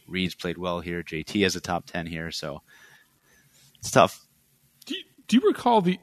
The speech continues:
Speaker 2: the few years ago when it was the always play Stricker peak moment for Colonial, and we all played him? He was really low price,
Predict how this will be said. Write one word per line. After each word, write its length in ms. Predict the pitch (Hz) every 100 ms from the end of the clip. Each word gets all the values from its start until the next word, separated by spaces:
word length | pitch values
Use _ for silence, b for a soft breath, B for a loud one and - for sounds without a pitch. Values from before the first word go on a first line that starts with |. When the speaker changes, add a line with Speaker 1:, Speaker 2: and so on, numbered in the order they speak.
| 208
Speaker 2:
the 160 | 185 147
few 180 | 175
years 300 | 165 151 143
ago 420 | 139 139 131 127 - _ _ _ _ -
when 440 | 131 123 117 117 - _ _ _ _ _ _
it 60 | 156
was 180 | 131 110
the 100 | 160
always 300 | 147 156 -
play 260 | - 127
Stricker 440 | 110 - 127 120 110 -
peak 280 | 151 135
moment 460 | 135 123 120 120 - _ _ _ _ _ _ -
for 120 | 127
Colonial, 580 | - 123 123 120 120 131
and 100 | 156
we 100 | 120
all 160 | 120 123
played 320 | - 117 117
him? 140 | 117 - _ _ _ _ _
He 60 | 139
was 120 | 123 -
really 280 | 147 151 147
low 160 | 131 117
price, 500 | - 110 113 113